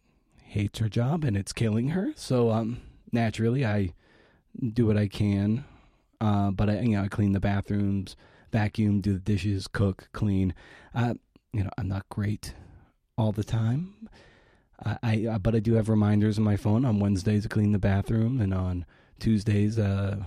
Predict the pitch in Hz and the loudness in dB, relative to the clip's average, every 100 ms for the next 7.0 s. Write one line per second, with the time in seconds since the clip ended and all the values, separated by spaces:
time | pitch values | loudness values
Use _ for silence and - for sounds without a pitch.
0 | - - - 120 104 95 101 117 110 107 | -12 -20 -2 2 4 2 0 -2 -2 -2
1 | - 107 107 110 135 117 101 98 95 90 | -2 0 0 0 0 0 0 -2 -4 -6
2 | - _ _ _ - 113 82 110 110 113 | -12 _ _ _ -6 -4 -4 -4 -2 -4
3 | 101 104 101 120 104 104 - - _ _ | -4 -4 -2 -2 -2 -4 -10 -20 _ _
4 | _ _ _ _ _ - 123 - 139 117 | _ _ _ _ _ -6 -4 -2 0 2
5 | 113 95 95 - - - - - 131 - | 0 0 -6 -8 -16 -20 -12 -2 -2 0
6 | 120 135 127 117 110 107 107 98 92 95 | 2 4 4 4 4 4 2 2 0 -2